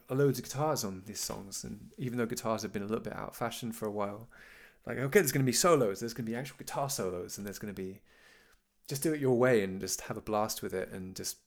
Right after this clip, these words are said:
be in love with the process. And, um, yeah, 'cause oftentimes when you're writing for others, like I was saying, it's,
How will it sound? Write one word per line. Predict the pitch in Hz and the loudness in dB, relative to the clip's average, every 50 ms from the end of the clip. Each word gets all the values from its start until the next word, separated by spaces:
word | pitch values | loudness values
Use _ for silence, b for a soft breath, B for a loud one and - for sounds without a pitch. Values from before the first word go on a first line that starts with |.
| _ _ _ | _ _ _
be | - 123 113 107 | -4 -2 0 0
in | 101 98 | 0 -2
love | 101 95 - | -2 -4 -4
with | 101 - | -8 -10
the | - | -8
process. | - - 107 110 - - - - - - - - | -4 -2 -2 -2 -2 -2 -4 -4 -4 -4 -4 -6
And, | 107 101 98 - - b b b b b b b b b b b b b - | -8 -12 -14 -16 -20 b b b b b b b b b b b b b -6
um, | - 104 98 95 90 90 90 90 - - _ _ _ _ _ _ _ _ _ _ _ _ _ _ _ _ - | -2 -2 -2 -2 -2 -6 -10 -12 -16 -20 _ _ _ _ _ _ _ _ _ _ _ _ _ _ _ _ 0
yeah, | 156 127 | 0 0
'cause | - - 127 | 2 4 6
oftentimes | 143 131 - 127 120 - 120 110 110 107 - | 6 6 4 2 0 0 0 0 0 0 0
when | 117 107 | 0 0
you're | 104 101 | 0 2
writing | 107 107 - 123 | 0 0 -2 -2
for | - - 123 | 0 2 2
others, | 120 123 123 110 - | 4 4 2 0 0
like | - - - | -4 -6 -6
I | 101 | -4
was | 101 - | -4 -2
saying, | - 113 110 101 101 | 0 0 -2 -2 -4
it's, | 101 - - - - - | -6 -6 -4 -4 -4 -6